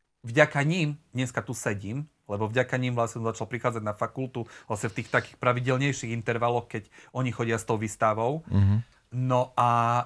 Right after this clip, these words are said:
Speaker 1: e, a ten úzky kontakt, e, vlastne začal tým, že som prosil tú sestru Magdalénu,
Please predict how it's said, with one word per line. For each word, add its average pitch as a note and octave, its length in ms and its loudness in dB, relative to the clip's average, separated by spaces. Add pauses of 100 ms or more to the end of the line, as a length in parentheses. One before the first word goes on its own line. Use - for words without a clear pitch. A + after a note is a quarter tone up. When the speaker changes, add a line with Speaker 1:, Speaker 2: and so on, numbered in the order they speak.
(100)
Speaker 1:
e, B2 120 0 (1600)
a B2 60 2
ten C#3+ 260 2
úzky F#3+ 320 -6
kontakt, D3 720 0
e, B2 40 0 (320)
vlastne A#2+ 380 -2
začal C3 400 0
tým, B2+ 320 -6
že A2 400 -4
som B2 220 -8
prosil E3 320 -4
tú A2 160 -10
sestru C3 580 -4 (720)
Magdalénu, A2+ 720 -2